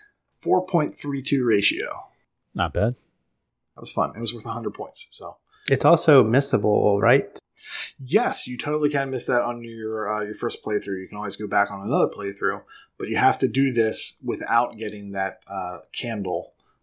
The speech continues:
Speaker 1: that's gonna help you see in the dark.
Speaker 3: Now, is that gonna be obvious to me where I can reject the candle, or do I just not pick it up?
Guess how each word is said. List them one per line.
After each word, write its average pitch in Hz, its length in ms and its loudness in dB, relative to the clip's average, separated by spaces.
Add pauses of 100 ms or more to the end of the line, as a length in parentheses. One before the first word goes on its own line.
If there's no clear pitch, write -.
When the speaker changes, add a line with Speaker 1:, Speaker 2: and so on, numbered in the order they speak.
(100)
Speaker 1:
that's 101 180 -6
gonna 95 160 -4
help 95 180 -4
you 92 60 -10
see - 160 -6
in 90 80 -8
the 82 60 -12
dark. - 200 -2 (500)
Speaker 3:
Now, 131 280 6
is 127 160 4
that 175 420 4 (160)
gonna 135 160 6
be 123 160 6
obvious 120 440 6
to - 120 -6
me 131 80 2
where 123 140 6
I 110 60 4
can 113 180 -2
reject 107 420 0
the 131 60 4
candle, 135 360 6
or 120 160 8
do 113 120 4
I 113 100 6
just 110 200 -8
not 113 220 -2
pick - 160 -4
it 107 80 2
up? - 580 2